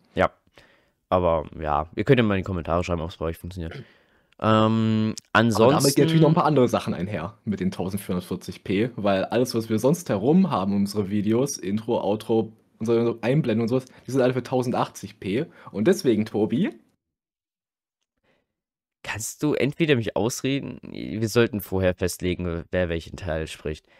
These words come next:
Speaker 1: Ähm,
Speaker 2: Wäre die Idee.
Speaker 1: haben wir ein neues Intro <laughs> gemacht mit größtenteils neuen Clips und, äh, natürlich auch passenden Clips mehr, weil da war ja noch Zeug drauf, was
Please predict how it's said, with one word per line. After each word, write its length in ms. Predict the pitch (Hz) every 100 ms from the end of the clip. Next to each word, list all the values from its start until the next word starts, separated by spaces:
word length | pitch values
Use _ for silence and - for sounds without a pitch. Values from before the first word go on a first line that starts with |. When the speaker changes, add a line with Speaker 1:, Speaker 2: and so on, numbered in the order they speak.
| _ -
Speaker 1:
Ähm, 640 | 101 104 104 104 104 104 104 -
Speaker 2:
Wäre 180 | 143
die 160 | 135 147
Idee. 240 | 147 139
Speaker 1:
haben 260 | 139 143 156
wir 200 | 165 -
ein 180 | - 120
neues 420 | 120 151 147 131
Intro 480 | 117 139 151 143 160 151 147 - _ _ _ _ _ _ _ -
<laughs> 360 | 180 185 175 -
gemacht 500 | 143 135 165 - 143
mit 360 | 123 - - _ -
größtenteils 640 | - 123 135 - 139 127 120
neuen 280 | 120 117 110
Clips 420 | 123 131 - -
und, 460 | - 117 113 113 -
äh, 300 | 104 104 101
natürlich 300 | 92 - 90
auch 60 | -
passenden 420 | 98 - 113 110
Clips 320 | 117 113 -
mehr, 240 | 104 104
weil 180 | 90 80
da 100 | 80
war 140 | 80 85
ja 80 |
noch 220 | 85 87 -
Zeug 280 | 95 90
drauf, 320 | - 92 92 -
was 280 | 87 -